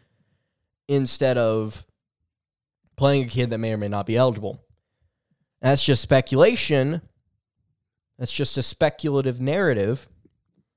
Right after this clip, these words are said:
but I think it's a fair one to look at. And then also, Cal, I believe, re-, re-, uh, released a statement earlier, and I'll pull it up here.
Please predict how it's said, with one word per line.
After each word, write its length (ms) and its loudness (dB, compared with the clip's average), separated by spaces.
but 180 -2
I 40 0
think 240 -4
it's 140 -6
a 20 -6
fair 260 0
one 200 -2
to 80 -4
look 260 -2
at. 120 2
And 100 0
then 80 4
also, 400 4
Cal, 380 6
I 100 8
believe, 380 0
re-, 160 0
re-, 300 0
uh, 360 2
released 360 -2
a 40 -6
statement 340 2
earlier, 240 0
and 100 2
I'll 60 0
pull 160 0
it 60 2
up 100 -2
here. 260 -2